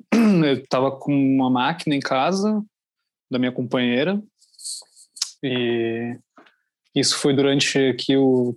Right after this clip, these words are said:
período da pandemia, em abril mais ou menos,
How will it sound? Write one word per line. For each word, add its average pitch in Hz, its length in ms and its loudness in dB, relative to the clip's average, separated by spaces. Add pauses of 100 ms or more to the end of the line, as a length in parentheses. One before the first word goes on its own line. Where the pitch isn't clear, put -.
período 127 220 2
da - 80 0
pandemia, 131 680 0 (360)
em 113 300 -8 (920)
abril 120 440 2
mais 135 200 0
ou 127 80 0
menos, 135 580 0